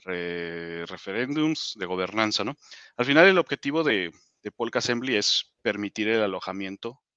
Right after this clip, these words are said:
de un proceso descentralizado, transparente e inclusivo para tomar decisiones sobre la dirección y el desarrollo de la red de Polkadot, Kusama y las parachains, ¿no? Como mencionábamos, aquí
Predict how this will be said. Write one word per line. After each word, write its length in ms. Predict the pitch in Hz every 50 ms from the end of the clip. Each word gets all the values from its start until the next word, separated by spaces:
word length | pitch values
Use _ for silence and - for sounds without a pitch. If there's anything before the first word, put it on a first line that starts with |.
| _ _ _
de 80 | - 98
un 140 | 104 113 117
proceso 440 | - 135 123 113 123 117 - 127 117
descentralizado, 680 | 104 - 98 92 - 92 92 90 92 120 131 147 151
transparente 880 | _ - 95 98 101 - - _ 98 104 113 127 139 143 _ - 190 220 _ _ _ _ _ _ _ _ -
e 80 | 107
inclusivo 480 | 104 104 95 - 101 - - 113 120 127
para 180 | - 113 104
tomar 300 | 98 - 101 104 101 95
decisiones 800 | - 113 107 - - - - - 104 104 107 117 117 - - - _ _ _ _ _ _
sobre 280 | _ - - 98 98 95
la 100 | 92 92
dirección 440 | 95 95 92 92 - - 113 113 113
y 20 |
el 80 | 120 120
desarrollo 500 | 104 95 - 98 92 95 95 98 107 110
de 100 | 104 95
la 140 | 92 87 87
red 200 | - 98 95 92
de 100 | 98 98
Polkadot, 540 | _ _ 104 104 - - 113 113 120 - _ _ _ _ _ _ _ _ _ _ _ _ _ _ _ _
Kusama 480 | 95 - - 113 107 110 123 139 - _
y 140 | _ 107 104
las 200 | 87 82 82 -
parachains, 640 | - - 98 92 92 90 - - 85 85 82 - -
¿no? 100 | - -
Como 220 | _ 110 95 92
mencionábamos, 580 | 90 95 90 85 95 95 92 92 92 90 87 -
aquí 280 | 92 - - 127 127